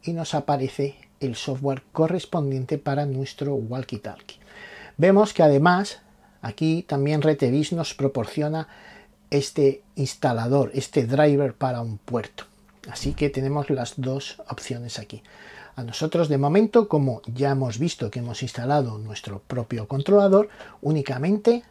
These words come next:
con el software, con esta aplicación, ya no sería suficiente. Entonces descargamos esta aplicación. Yo ya la tengo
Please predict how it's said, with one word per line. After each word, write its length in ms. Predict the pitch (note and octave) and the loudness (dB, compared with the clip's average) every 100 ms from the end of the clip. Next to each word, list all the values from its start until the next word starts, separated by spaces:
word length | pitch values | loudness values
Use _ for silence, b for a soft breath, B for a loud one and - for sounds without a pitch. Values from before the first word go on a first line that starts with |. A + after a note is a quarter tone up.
| b b b b b b _ _ _ - | b b b b b b _ _ _ -2
con 380 | E3+ F#3+ G#3 - | 4 4 2 -4
el 260 | - A2 G#2 | -10 -8 -8
software, 560 | - F#3+ G#3 A3+ A3 | -2 -2 0 -2 -4
con 220 | G#3 A2 B2+ | -4 -10 -10
esta 260 | - C3+ | -8 -8
aplicación, 680 | A#2+ A#2+ G3 G3+ D#3 F#3 G3 | -8 -4 -4 -2 -4 -4 -6
ya 280 | - C#3+ D#3 | -6 -6 -6
no 160 | C3 C#3 | -6 -8
sería 360 | - B2+ C#3+ | -6 -6 -6
suficiente. 640 | C#3 C3+ A#2 - F#2 F2+ - | -6 -10 -12 -16 -18 -16 -18
Entonces 540 | G#2 - D3+ E3 - | -8 -4 -4 -4 -6
descargamos 920 | - C#3 C3+ - A#2+ C3 C3 C#3 - - | -6 -4 -2 -4 -4 -4 -6 -6 -10 -12
esta 260 | C3 - A#2+ | -10 -8 -8
aplicación. 480 | A2+ - - A2 - | -10 -10 -12 -14 -8
Yo 140 | B2+ | 0
ya 140 | D#3+ C#3+ | 4 2
la 100 | B2 | 0
tengo 340 | D3 C3+ A2+ | -2 -4 -6